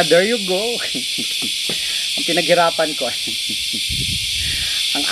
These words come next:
ating tortang talong na it's very, ano, it's very, at saka ito yung ating, ano, ito yung ating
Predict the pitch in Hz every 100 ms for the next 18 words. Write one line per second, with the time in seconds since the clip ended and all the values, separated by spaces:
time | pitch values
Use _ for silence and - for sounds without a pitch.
0 | 156 - 165 160 160 151 151 147 143 139
1 | 135 117 123 151 160 - - - - -
2 | - - 135 135 135 - 135 147 139 135
3 | 120 120 120 143 139 135 135 - - -
4 | - - - - - - - 147 151 170
5 | 170 165 165 165 - 143 147 156 147 147
6 | 147 - - - - - 143 131 110 82
7 | - - - - - - - - - -
8 | - - - - - - 170 160 139 151
9 | - 156 151 151 151 151